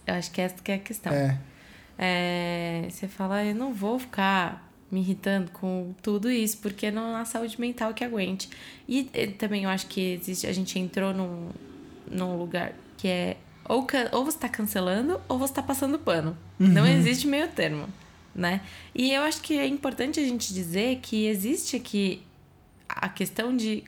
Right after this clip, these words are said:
Speaker 1: consequência dos seus atos.
Speaker 2: Exato.
Speaker 1: Que
Speaker 2: Ninguém tá
Speaker 1: não
Speaker 2: falando
Speaker 1: é,
Speaker 2: isso.
Speaker 1: que não é cancelar. Você não tá
Speaker 2: Uhum.
Speaker 1: cancelando alguém quando alguém tá lidando com as consequências dos atos deles. Então, por
Speaker 2: Sim.
Speaker 1: exemplo, a, aí a gente entra numa questão,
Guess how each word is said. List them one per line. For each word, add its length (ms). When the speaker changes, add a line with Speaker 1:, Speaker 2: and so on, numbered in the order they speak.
Speaker 1:
consequência 640
dos 160
seus 260
atos. 600
Speaker 2:
Exato. 460
Speaker 1:
Que 60
Speaker 2:
Ninguém 180
tá 80
Speaker 1:
não 60
Speaker 2:
falando 320
Speaker 1:
é, 80
Speaker 2:
isso. 280
Speaker 1:
que 180
não 320
é 380
cancelar. 840
Você 200
não 100
tá 80
Speaker 2:
Uhum. 80
Speaker 1:
cancelando 420
alguém 360
quando 160
alguém 300
tá 100
lidando 360
com 100
as 100
consequências 640
dos 180
atos 240
deles. 280
Então, 140
por 160
Speaker 2:
Sim. 200
Speaker 1:
exemplo, 240
a, 880
aí 200
a 40
gente 260
entra 200
numa 200
questão, 460